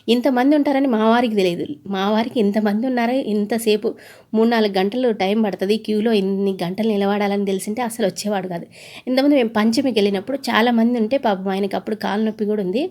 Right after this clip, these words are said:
ఇంకా క్యూలో నిలబడలేక వెనక్కి వచ్చేసాడు. మేమల్లా ఒక మూడు నాలుగు గంటలైనా అప్పుడు దర్శనం చేసుకొచ్చాము.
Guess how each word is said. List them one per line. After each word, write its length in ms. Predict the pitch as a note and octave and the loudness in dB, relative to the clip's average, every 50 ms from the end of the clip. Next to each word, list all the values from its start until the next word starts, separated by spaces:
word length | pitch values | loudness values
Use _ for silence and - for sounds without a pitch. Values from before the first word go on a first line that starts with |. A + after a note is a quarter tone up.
| - - - - - - - - | -8 -16 -20 -20 -20 -18 -12 -8
ఇంకా 100 | A3+ A3+ | -8 -8
క్యూలో 320 | - - C4 C#4 C#4+ D#4+ | -4 -2 0 2 4 4
నిలబడలేక 600 | C#4+ A3 G#3+ A#3 A#3+ C4 B3 A3 G3+ F#3+ F#3+ C#4 | 4 4 2 2 0 2 2 2 0 0 -2 -2
వెనక్కి 340 | D4+ D4+ G#3 G#3+ A3+ A3 G3+ | -2 0 0 0 -2 -2 -4
వచ్చేసాడు. 420 | F3 E3 - E3+ F3 F3+ F3 F#3+ | -6 -6 -8 -8 -6 -8 -6 -2
మేమల్లా 520 | G#3 G3+ G3+ G3+ G3 G3+ B3 E4 F4+ - - | 0 0 0 0 0 -2 -2 -2 -2 -2 -2
ఒక 120 | A3 G3 G#3+ | -4 -4 -2
మూడు 200 | G3+ G3+ G3+ G3 | -2 0 0 0
నాలుగు 280 | G3+ F#3 G3 F#3+ F#3+ | 0 -2 -2 -4 -4
గంటలైనా 400 | F#3+ F#3+ F#3+ G3+ G3+ A3+ D4 D#4 | -4 -4 -2 -4 -4 -4 -4 -6
అప్పుడు 260 | B3+ A3+ - A#3+ G#3+ G3+ | -6 -6 -4 -4 -2 0
దర్శనం 380 | G3 F3 - - - A3+ G#3+ | 0 -2 -2 -2 -2 -2 0
చేసుకొచ్చాము. 680 | F#3+ F#3 F3+ - - - - - - F#3+ F3 A3+ D4 | 0 0 -2 -4 -12 -16 -14 -10 -10 -8 -8 -6 -8